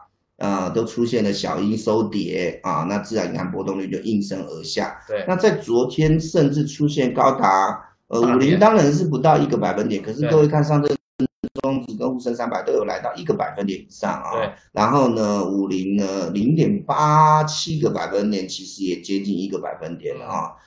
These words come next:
Speaker 1: 那这个杀伤力更让整个本来因为多方燃起的一个情绪，或者银行波动率啊，
Speaker 2: 嗯。
Speaker 1: 都又开始走低了。
Speaker 2: 嗯。
Speaker 1: 其实在上周三个小阴线就已经有点走低了啊。
Speaker 2: 嗯。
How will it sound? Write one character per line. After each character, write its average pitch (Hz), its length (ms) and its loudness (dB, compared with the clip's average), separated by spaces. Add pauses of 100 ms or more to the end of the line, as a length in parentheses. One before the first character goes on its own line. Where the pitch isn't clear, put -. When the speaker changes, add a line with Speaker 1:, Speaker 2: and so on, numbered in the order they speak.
(140)
Speaker 1:
那 127 140 -2
这 160 100 -2
个 123 120 2
杀 113 200 2
伤 110 220 0
力 101 120 0
更 110 300 2
让 98 320 -2 (240)
整 87 360 -2
个 92 200 0
本 92 300 0
来 92 200 -2
因 120 280 2
为 113 140 2
多 110 340 0
方 107 280 0
燃 98 220 -2
起 78 400 -6
的 85 180 -2
一 - 160 -6
个 87 260 -6
情 90 280 -6
绪， 98 400 -6 (200)
或 127 180 2
者 104 100 0
银 92 220 -6
行 95 180 -4
波 110 140 2
动 110 260 -2
率 147 300 6
啊， 113 300 -8
Speaker 2:
嗯。 101 80 -10
Speaker 1:
都 95 200 -6 (120)
又 104 120 0
开 101 160 -6
始 90 140 -8
走 - 240 -12
低 82 160 -10
了。 76 60 -4
Speaker 2:
嗯。 135 40 -4
Speaker 1:
其 131 140 2
实 208 80 2
在 208 260 0 (180)
上 220 300 2
周 185 160 4
三 196 300 0
个 151 80 4
小 - 240 -2
阴 123 160 0
线 113 240 0
就 120 160 0
已 92 80 0
经 98 140 -4
有 92 120 0
点 92 200 -6
走 82 220 -10
低 80 180 -6
了 - 80 -8
啊。 120 320 -6
Speaker 2:
嗯。 95 60 -6